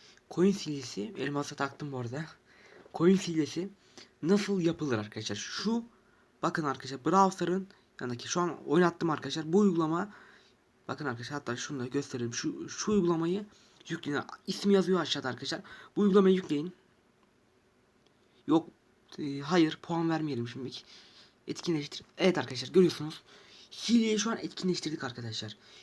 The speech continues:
Hileyi nasıl yapacağız arkadaşlar? Önce bir Nonomai'ye girmemiz lazım. Ama arkadaşlar Nonomai'da, hmm, nerede Nonomai? Çanta atan bir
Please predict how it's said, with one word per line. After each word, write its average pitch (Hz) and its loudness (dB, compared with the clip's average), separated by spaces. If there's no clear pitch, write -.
Hileyi 220 2
nasıl 208 2
yapacağız 135 0
arkadaşlar? 117 -8
Önce 196 4
bir 190 0
Nonomai'ye 196 4
girmemiz 160 0
lazım. 110 -6
Ama 214 2
arkadaşlar 202 0
Nonomai'da, 202 2
hmm, 151 -8
nerede 156 -8
Nonomai? 143 -8
Çanta 208 2
atan 226 0
bir 240 0